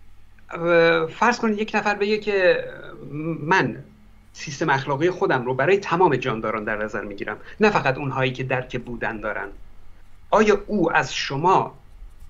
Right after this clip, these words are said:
اه، اخلاقی تر هست؟ به فضایل اخلاقی نزدیکتره یا نه؟ می‌خوام ببینم که ملاک اخلاقی بودن چیه. و سوال آخر، اینکه،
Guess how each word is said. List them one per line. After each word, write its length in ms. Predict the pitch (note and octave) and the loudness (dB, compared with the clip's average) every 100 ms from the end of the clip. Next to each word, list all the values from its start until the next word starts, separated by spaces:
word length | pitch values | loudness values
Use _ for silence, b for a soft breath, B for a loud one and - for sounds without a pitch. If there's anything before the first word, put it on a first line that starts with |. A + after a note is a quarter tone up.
| - - - | -16 -14 -6
اه، 260 | C3+ B2+ B2 D3 C#3+ D3+ - - - - - - | -2 -2 -4 -10 -12 -14 -18 -16 -16 -16 -8 -2
اخلاقی 420 | C#3 E3 D3+ D3 | 2 4 2 0
تر 220 | C#3 F3 | -4 -4
هست؟ 440 | C3 C#3 C#3+ - - - - - - - | -2 -2 -4 -14 -20 -20 -20 -18 -16 -8
به 100 | C#3+ | -6
فضایل 520 | C3+ D3+ C#3+ C#3+ F3+ | -4 -2 2 4 4
اخلاقی 360 | E3 C3+ C#3+ D#3+ | 4 0 -2 0
نزدیکتره 580 | D3 C3 B2+ - D#3+ B2+ | 0 -2 -6 -4 -2 -2
یا 160 | B2 | -2
نه؟ 140 | A2 G2 - - - - - - - - - - - - - | -6 -8 -14 -16 -18 -18 -18 -18 -20 -20 -18 -18 -18 -20 -14
می‌خوام 200 | C#3+ D3 | -4 -2
ببینم 280 | D3+ E3 D#3+ | 2 2 2
که 240 | D3 D3 - B - C3 C3+ | 2 -2 -2 B -8 -6 0
ملاک 420 | C#3+ C3+ D#3+ F#3 | 4 6 4 4
اخلاقی 400 | D3 - C3 B2+ | 0 0 -4 -4
بودن 300 | B2 C3 E3+ | -6 -4 -4
چیه. 400 | - - A2 E2+ - - - - - - - - - - - - - - - - | -2 -4 -6 -12 -16 -20 -20 -20 -20 -20 -20 -20 -20 -20 -20 -20 -20 -20 -20 -2
و 260 | F#3+ A3+ A3+ | 2 4 2
سوال 400 | - E3 E3 G3 | 0 0 2 2
آخر، 380 | D#3 C#3 C#3 B2+ | 2 0 -2 -6
اینکه، 720 | C3+ E3 F#3 F3 E3 B2+ | -4 -4 0 4 6 4